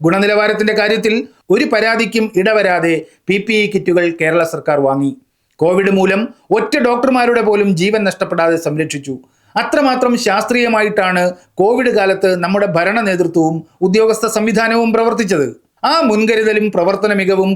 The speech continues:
കൂട്ടായ്മയും ലോകവ്യാപകമായി അംഗീകരിക്കപ്പെടുകയും ആദരിക്കപ്പെടുകയും ചെയ്തു. പക്ഷേ അന്നും നമ്മുടെ പ്രതിപക്ഷ നേതാക്കൾക്ക് വലിയ മനപ്രയാസമായിരുന്നു. എൽ ഡി എഫ് സർക്കാരിന് പൊതുവെ സ്വീകാര്യത വരുന്നത് അവരെ അലട്ടിയ ഒന്നാമത്തെ കാരണം.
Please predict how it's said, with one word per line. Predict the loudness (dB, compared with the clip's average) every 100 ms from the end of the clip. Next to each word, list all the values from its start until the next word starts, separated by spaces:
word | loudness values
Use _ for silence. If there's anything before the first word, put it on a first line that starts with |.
| 0
കൂട്ടായ്മയും | 0 2 0 2 2 0 -2 -10 -6 0
ലോകവ്യാപകമായി | 2 2 0 0 0 2 0 2 0 0 -2 -2
അംഗീകരിക്കപ്പെടുകയും | 0 0 0 -2 -2 0 0 2 0 -2 -4 -2
ആദരിക്കപ്പെടുകയും | 0 -2 -2 -2 -2 -2 -2 -2 -4
ചെയ്തു. | -10 -14 _ _ _ -6
പക്ഷേ | -4 -2 -4 -8 _ _ _ -2
അന്നും | 0 0 0 -4 -4
നമ്മുടെ | -2 0 -2 -2
പ്രതിപക്ഷ | -2 0 0 -2
നേതാക്കൾക്ക് | 0 0 0 0 0 0 0 -6 -6 -2
വലിയ | 0 2 0 0
മനപ്രയാസമായിരുന്നു. | -2 0 2 2 0 -2 -4 -8 -18 _ _ -2 0
എൽ | 2
ഡി | 0
എഫ് | 0
സർക്കാരിന് | -2 0 0 0 0 0
പൊതുവെ | 0 2 0 0
സ്വീകാര്യത | 0 0 2 2 2 2
വരുന്നത് | 0 0 2 0 -4 -6 -2
അവരെ | 0 0
അലട്ടിയ | 0 -2 0 2 2 0 -2
ഒന്നാമത്തെ | 0 0 0 -2 -2
കാരണം. | -2 -2 -6